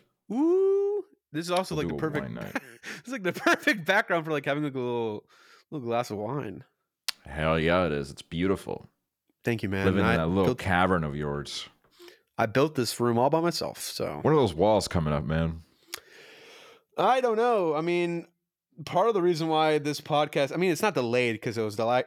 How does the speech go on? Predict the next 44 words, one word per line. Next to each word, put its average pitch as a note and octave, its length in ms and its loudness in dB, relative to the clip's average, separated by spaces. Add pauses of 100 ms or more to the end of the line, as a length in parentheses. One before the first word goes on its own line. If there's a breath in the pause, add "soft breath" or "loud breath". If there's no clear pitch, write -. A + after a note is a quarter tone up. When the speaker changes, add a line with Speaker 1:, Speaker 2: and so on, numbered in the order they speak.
Speaker 1:
delayed, C#3 240 0
like, A2+ 140 -2
a A2 80 -6
couple B2 280 0
hours, A2 460 0
but A#2+ 160 0 (160)
the C#3 140 -4
fucking, A#2+ 460 0 (220)
I D#3 120 2
came A3 200 2
downstairs D#3+ 720 2
after C3+ 240 0
sleeping C3+ 380 -2
for, B2+ 140 -8
like, A2 280 -6 (160)
thirteen C#3 360 0
hours D3 400 2
and, B2 100 0
like, A2+ 260 -2 (320)
went C#3+ 240 0
to - 60 -12
just C#3+ 260 0
go C#3 180 2
check C3+ 220 -2
on C#3 60 -2
my C3 80 -2
P C3 180 -2
C, C#3+ 300 0 (260)
about C3+ 260 2
to B2+ 60 -6
turn C#3+ 200 0
it C3+ 40 0
on, D3 140 2
and C3+ 80 0
then B2+ 80 0
I B2+ 40 2
realized, B2 360 2
oh, C3+ 480 2 (560 soft breath)
my C3+ 180 2
electrical C#3+ 320 0
socket C3+ 280 0
is A2 80 -6
just A2 220 -8
gone. G#2+ 440 -6